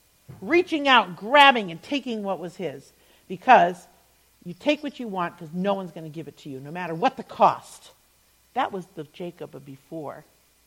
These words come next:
Then God met Jacob those twenty years ago as he fled the camp, and he, uh, he met him there. He promised to him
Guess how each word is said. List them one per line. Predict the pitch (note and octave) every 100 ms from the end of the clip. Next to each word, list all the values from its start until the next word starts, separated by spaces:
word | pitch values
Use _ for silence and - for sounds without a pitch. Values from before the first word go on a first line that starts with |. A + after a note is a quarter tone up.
| _ _ _ _ _ _ _ _
Then | B3+ D4+ F3+ E3+ F3+ -
God | F3 G#3+ A#3 G#3+
met | A#3+ C#4+ -
Jacob | E3+ D3 D#3 D#3
those | D#3 D#3
twenty | - E3+ E3+
years | D#3 D#3+ D#3
ago | D3 D#3 D3+
as | F3+ A3+
he | -
fled | B3+ - C#4+ C#4
the | G#3
camp, | A#3+ - E4 A3 D#3 _ _ _ _ -
and | C#4 A3 F#3+ G3 _ _ _ _
he, | - G#3 G3+
uh, | - F3+ E3 D#3+ - - _
he | D#3+ G#3 G3
met | F#3 A3+ A3+
him | A3+ G3+
there. | F3 B2+ - _ _ _ _ _ _ _
He | G3+
promised | - A#3 A#3 C4 - -
to |
him | E3 D#3 -